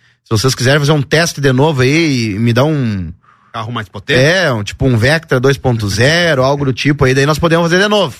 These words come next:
Speaker 2: É, certo.
Speaker 1: É.
Speaker 2: Gostou então da, da
Speaker 1: É, não,
Speaker 2: atividade?
Speaker 1: mas ela,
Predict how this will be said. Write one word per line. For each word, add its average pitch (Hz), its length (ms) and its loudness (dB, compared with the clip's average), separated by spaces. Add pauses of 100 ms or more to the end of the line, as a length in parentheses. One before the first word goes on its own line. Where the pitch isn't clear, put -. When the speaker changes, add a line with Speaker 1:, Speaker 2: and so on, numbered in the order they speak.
Speaker 2:
É, 92 380 -8
certo. 85 320 -10
Speaker 1:
É. 113 220 -2 (380)
Speaker 2:
Gostou 180 360 0
então 156 280 -2
da, 113 160 -2
da 92 60 -10 (100)
Speaker 1:
É, 131 200 2
não, 139 180 2
Speaker 2:
atividade? - 40 -2
Speaker 1:
mas 131 160 -2
ela, 123 600 0